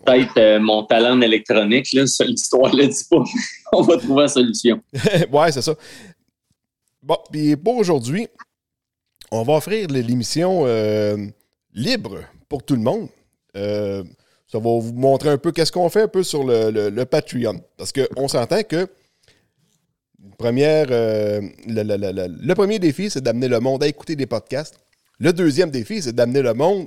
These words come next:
Speaker 2: à s'abonner sur un Patreon pour en avoir un petit peu plus. Bon, c'est sûr que c'est pas tout le monde qui va dire, hein, « Ouais, payer, payer. » Ouais, ouais, mais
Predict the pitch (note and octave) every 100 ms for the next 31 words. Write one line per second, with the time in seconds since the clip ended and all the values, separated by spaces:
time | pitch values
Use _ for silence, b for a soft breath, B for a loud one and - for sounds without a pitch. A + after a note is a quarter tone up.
0 | - A2+ G2+ - A2+ G2 F#2+ F2 D3+ D#3+
1 | A#2 A2 A2 - G#2 D3 C#3 A#2 G#2+ A2
2 | A#2 A2+ C#3 F3+ D#3 - - D3+ D#3 C3
3 | - - _ _ _ _ _ _ _ _
4 | B B B B - B2+ C#3 A2 - b
5 | _ - G#2+ E3 C#3 A2 A2 G#2 B2+ A#2+
6 | D3+ C#3 A2+ G#2+ G#2 A2 C3+ G#2+ A#2+ F#2+
7 | A2 F2+ - F2 A2+ A#2 F#2+ A2+ F2+ G#2+
8 | B2 B2+ G#2+